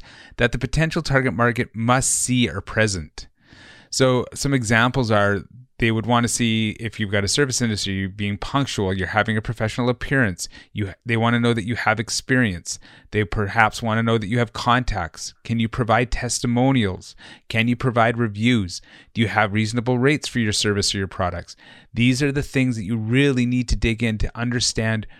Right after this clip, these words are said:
who your target market is and what they want. Now we get into category two, which is the legal or the regulatory essentials. And if you don't do your research, you could get bit on this one quite easily.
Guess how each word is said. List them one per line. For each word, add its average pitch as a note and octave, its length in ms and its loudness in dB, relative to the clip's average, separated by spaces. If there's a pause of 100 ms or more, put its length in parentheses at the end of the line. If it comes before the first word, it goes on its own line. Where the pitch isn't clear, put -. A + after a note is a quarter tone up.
(160)
who C3+ 220 2
your A#2+ 280 2
target A#2+ 400 0
market A2 340 -4
is A#2+ 320 2
and A2 220 -2
what A2 340 0
they G#2 220 2
want. F#2 580 -2 (1500)
Now B2 220 4
we C3 120 2
get C3 180 2
into B2 220 0
category G#2+ 480 0
two, E3 340 0
which C3+ 220 0
is A#2+ 140 -2
the B2 140 2
legal A#2+ 400 2
or A2+ 140 2
the G#2 140 -2
regulatory G#2 720 0
essentials. G#2+ 640 0
And G#2+ 240 0 (100)
if A#2 240 -8
you A#2 120 -2
don't B2+ 400 0
do D3+ 80 -4
your C#3 180 0
research, A#2+ 500 -2
you G#2 180 -6 (140)
could D3+ 280 -2
get B2 260 0
bit B2 220 2
on G2+ 180 2
this F#2 220 -6
one G2 180 -4
quite A2+ 300 0
easily. G2 460 -2